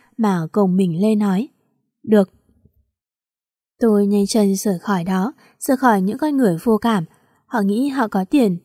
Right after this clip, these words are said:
là họ muốn gì cũng được sao? Tôi chưa từng nghĩ sẽ có một chuyện tình đẹp với Duy,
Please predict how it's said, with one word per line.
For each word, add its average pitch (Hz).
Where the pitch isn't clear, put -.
là 208
họ 196
muốn 185
gì 226
cũng 226
được 240
sao? 240
Tôi 202
chưa 247
từng 240
nghĩ 208
sẽ 220
có 180
một 254
chuyện -
tình 202
đẹp 180
với 190
Duy, 262